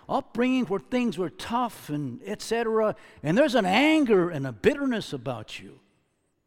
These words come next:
And you don't recognize that even back then, in the great providence of God, he was preparing a servant of God by putting you through, through the furnace of affliction and the furnace of fire,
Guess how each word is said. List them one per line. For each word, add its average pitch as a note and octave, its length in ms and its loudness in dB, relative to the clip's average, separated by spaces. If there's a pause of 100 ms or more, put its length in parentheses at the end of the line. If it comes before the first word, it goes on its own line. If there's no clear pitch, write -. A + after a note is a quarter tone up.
(300)
And C3+ 120 -2
you A#3+ 80 4
don't B3+ 180 2
recognize A#3+ 680 0
that F3 160 0
even B3+ 280 0
back G#3 360 0
then, F3+ 560 0 (460)
in D3+ 160 -2
the E3 80 0
great G3 680 2
providence A#3 440 0
of F3+ 160 -8
God, G#3+ 340 0 (460)
he - 80 2
was B3 100 6
preparing C#4 680 2
a G3 100 -6
servant B3 480 -4
of D3 180 -8
God F3+ 460 0 (220)
by C#3+ 100 -2
putting C4 340 2
you A#3+ 120 2
through, F3+ 380 -4
through G3+ 280 -2
the D#3 120 -4
furnace C4 640 -2
of - 160 -12
affliction A#3+ 720 -6 (240)
and D#3 160 -2
the E3 60 -4
furnace A#3+ 480 -2
of F#3+ 80 -6
fire, D#3+ 540 -4